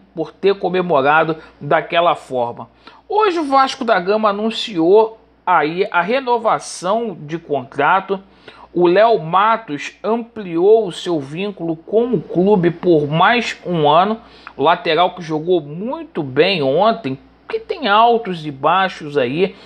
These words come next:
é verdade, mas o vínculo dele vai até dezembro de dois mil e vinte e dois agora. E... Com isso, ele reduziu o salário dele pra poder permanecer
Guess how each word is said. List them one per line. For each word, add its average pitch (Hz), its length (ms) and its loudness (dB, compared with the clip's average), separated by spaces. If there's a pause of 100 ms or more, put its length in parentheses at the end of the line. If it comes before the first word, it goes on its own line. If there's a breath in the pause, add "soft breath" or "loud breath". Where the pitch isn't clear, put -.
(220 loud breath)
é 165 160 2
verdade, 160 720 -2
mas 240 560 -4 (440 soft breath)
o 226 140 0
vínculo 226 460 0
dele 185 340 4
vai 196 240 2
até 208 420 0
dezembro 180 720 0
de 170 140 -4
dois 151 320 -2
mil 170 260 -2 (220)
e 220 160 2
vinte 208 460 2
e - 20 2
dois 156 560 2 (240)
agora. 135 500 0 (1000)
E... 220 340 2 (440)
Com 226 240 4
isso, 208 360 2 (240 loud breath)
ele 220 200 6
reduziu 220 800 0
o 233 80 -4
salário 180 580 0
dele 151 380 -2
pra 170 200 -4
poder 160 340 -4
permanecer 165 920 -4